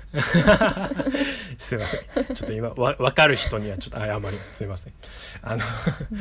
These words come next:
Speaker 1: <laughs> そうなんだよな。お菓子、俺もうちょっとあのお菓子もさ、ちょっ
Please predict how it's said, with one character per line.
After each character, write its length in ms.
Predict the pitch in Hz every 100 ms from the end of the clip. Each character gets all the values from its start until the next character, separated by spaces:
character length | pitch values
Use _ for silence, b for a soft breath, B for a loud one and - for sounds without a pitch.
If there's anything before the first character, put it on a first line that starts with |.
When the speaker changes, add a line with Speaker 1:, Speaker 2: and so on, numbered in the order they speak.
| 190
Speaker 1:
<laughs> 120 | -
そ 220 | - 165
う 20 | 151
な 120 | 131
ん 60 |
だ 120 | 120 117
よ 120 | 110
な。 340 | 143 190 202
お 60 | 190
菓 200 | 214 220
子、 420 | - 185 165 147
俺 200 | 143 147
も 260 | 147 147 143
う 60 |
ち 100 | 147
ょ 20 |
っ 60 | 151
と 160 | - 131
あ 100 | 147
の 160 | 180
お 60 | 208
菓 140 | 240
子 120 | 220 202
も 120 | 147
さ、 580 | - 131 131 127 123 120
ち 100 | -
ょ 40 |
っ 20 | -